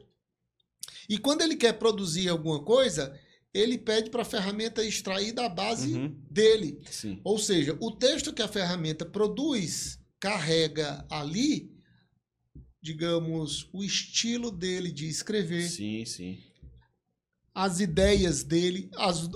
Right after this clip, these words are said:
Speaker 1: as novas, digamos assim, é, as no-, o, o que ele, o que de novo ele tá escrevendo tem a mesma base de conhecimento,
Speaker 2: Uhum.
Speaker 1: que foi ele quem produziu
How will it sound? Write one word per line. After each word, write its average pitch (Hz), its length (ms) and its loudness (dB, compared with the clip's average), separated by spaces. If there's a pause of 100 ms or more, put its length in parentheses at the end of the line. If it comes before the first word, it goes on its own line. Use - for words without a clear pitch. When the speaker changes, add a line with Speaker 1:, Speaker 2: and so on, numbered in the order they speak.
Speaker 1:
as 175 220 0
novas, 196 580 4
digamos 165 320 0
assim, 156 460 2 (720)
é, 143 1040 2 (800)
as 147 200 0
no-, 180 140 0
o, 165 380 0
o 156 60 -6
que - 160 4
ele, 214 240 6
o 190 80 4
que 240 180 2
de 208 140 6
novo 220 480 6
ele 196 140 6
tá 180 200 4
escrevendo 156 1000 6 (840)
tem 190 240 6
a 185 80 4
mesma 196 440 4
base 170 380 4
de 170 100 -4
conhecimento, 185 680 6
Speaker 2:
Uhum. 110 40 -4
Speaker 1:
que 113 60 -4
foi 185 220 2
ele 180 280 6
quem 151 180 2
produziu 139 600 -2